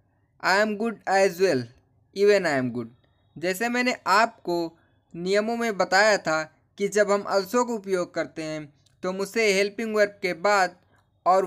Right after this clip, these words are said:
वर्ब के पहले रखते हैं, लेकिन जब हम to का उपयोग करते हैं और as well का उपयोग करते हैं तो हम उसे हमेशा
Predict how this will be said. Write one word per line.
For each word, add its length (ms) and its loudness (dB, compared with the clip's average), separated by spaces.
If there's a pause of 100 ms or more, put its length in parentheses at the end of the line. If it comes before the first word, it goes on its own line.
वर्ब 280 -2
के 100 -2
पहले 400 2
रखते 320 -6
हैं, 160 -20 (540)
लेकिन 300 -2
जब 160 0
हम 140 -2 (160)
to 180 0
का 60 4
उपयोग 440 2
करते 300 -2
हैं 60 -2
और 300 0 (100)
as 220 2
well 180 -2
का 60 -4
उपयोग 360 -4
करते 300 -4
हैं 180 -6 (300)
तो 80 -4
हम 160 -4
उसे 240 -2
हमेशा 460 0